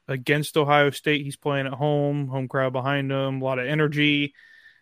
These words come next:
Uh, but no, it's the same old story. So I, I just feel like, uh, some changes need to be made. I think this was coming. Indiana's not a very good football team this year.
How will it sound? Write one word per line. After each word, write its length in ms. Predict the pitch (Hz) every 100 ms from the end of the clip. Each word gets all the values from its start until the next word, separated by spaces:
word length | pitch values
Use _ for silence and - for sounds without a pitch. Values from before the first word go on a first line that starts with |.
| -
Uh, 280 | 147 139 135
but 140 | 151
no, 160 | 156 151
it's 140 | -
the 60 | 139
same 240 | 143 139
old 120 | 135
story. 460 | - - 135 135 135
So 220 | - 139
I, 320 | 135 143 120
I 20 | 165
just 200 | 175 -
feel 140 | 170
like, 220 | 156 147 _ -
uh, 340 | 139 135 131 - 139
some 200 | - 135
changes 320 | 147 139 127
need 100 | 135
to 60 | 131
be 100 | 123
made. 360 | 127 127 127 127
I 80 | 135 -
think 200 | 143 151
this 180 | 139 127
was 120 | 127
coming. 560 | - 131 123 123 123 131
Indiana's 460 | 151 139 131 127 120
not 140 | 131
a 40 | 120
very 260 | 127 123
good 160 | 120 113
football 340 | - 135 127 120
team 200 | 127 123
this 180 | 117
year. 280 | 127 123 123